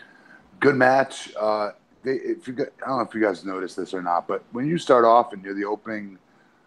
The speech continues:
match, <sighs> there are certain things you, you wanna start f-, you wanna start with a very slow base of chain wrestling, and things like that. And, and I thought they did a really good job of opening the show without taking things away from the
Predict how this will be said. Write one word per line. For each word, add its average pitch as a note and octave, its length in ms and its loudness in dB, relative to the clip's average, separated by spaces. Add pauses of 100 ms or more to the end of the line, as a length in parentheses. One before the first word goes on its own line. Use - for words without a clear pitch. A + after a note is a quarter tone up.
(200)
match, G#2 680 -4 (380)
<sighs> - 360 -6
there C3+ 140 -2
are C3+ 60 0
certain D3 380 -4
things C3 320 -6
you, A2 100 -8
you A2+ 140 -6
wanna C#3+ 240 2
start A#2+ 420 4
f-, - 280 -18
you A2+ 100 -6
wanna C3+ 180 -2
start A#2 420 -4
with G#2 100 -4
a G2 60 0
very G2+ 260 -2
slow G2+ 560 -2
base F#2 320 -8
of F2 100 -16
chain G2 260 -8
wrestling, F#2 480 -8 (540)
and F#2+ 100 -6
things G#2 260 -2
like F#2 280 0
that. F2 500 2
And, F2+ 80 -14 (100)
and F#2 220 -12
I G#2 100 0
thought D3 240 2
they C3+ 80 -2
did A#2+ 140 0
a G2 60 0
really G#2 240 0
good G2+ 180 -2
job G2 320 0
of F2 140 -8
opening G#2+ 400 -6
the C3 100 -4
show F2+ 460 0 (580)
without A2 320 2
taking A2+ 360 -4
things G#2 260 -2
away G2+ 340 2
from G2 220 -2
the F#2 180 -6